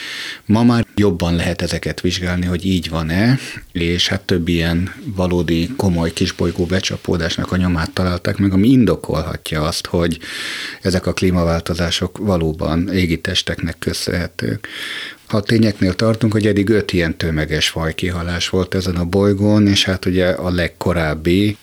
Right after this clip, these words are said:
négyszáznegyvenhárom millió éve volt.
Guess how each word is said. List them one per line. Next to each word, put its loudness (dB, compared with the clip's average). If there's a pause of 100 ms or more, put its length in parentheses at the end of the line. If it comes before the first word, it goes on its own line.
négyszáznegyvenhárom 2
millió 0
éve -2
volt. 2